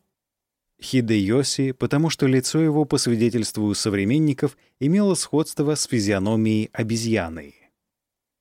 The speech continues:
И скажет: "В нашей стране только двое настоящих героев, ты да я, глупые маленькие людишки. Единственное, на что они способны, это попусту болтать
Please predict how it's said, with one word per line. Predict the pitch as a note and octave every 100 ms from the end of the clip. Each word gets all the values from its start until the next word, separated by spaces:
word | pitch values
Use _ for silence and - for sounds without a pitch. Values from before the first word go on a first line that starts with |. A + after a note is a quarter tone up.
| _ -
И | D#3
скажет: | - - G#2+ E2+ E2+ - - - -
"В | F2+
нашей | G#2+ E3 - E3+
стране | - C#3 C#3+ D#3 D#3+
только | D#3+ C#3 -
двое | B2 A2+ D#3 E3+
настоящих | D3+ C3 D3 D#3 D3 - D3
героев, | C3 D3+ F3 C#3 G#2+ - -
ты | A#2 C#3
да | C#3+ C#3+
я, | C#3 D#3 B2+ - _ _ -
глупые | E3 F#3+ F3 C#3+
маленькие | C3 B2 A2+ A2 A2
людишки. | G2+ F#2+ F#2+ F2 - D#2+ - _ _ -
Единственное, | G2 G#2+ B2 - G#2+ G#2 G2
на | G2+
что | - B2
они | A#2+ G#2+
способны, | - F#2+ A#2 C#3 A#2+ F#2 - _ _ -
это | C#3+ E3+ E3+
попусту | C#3 D#3 E3 D#3 - D#3
болтать | A#2 A#2+ G#2+ A#2+ D3 - -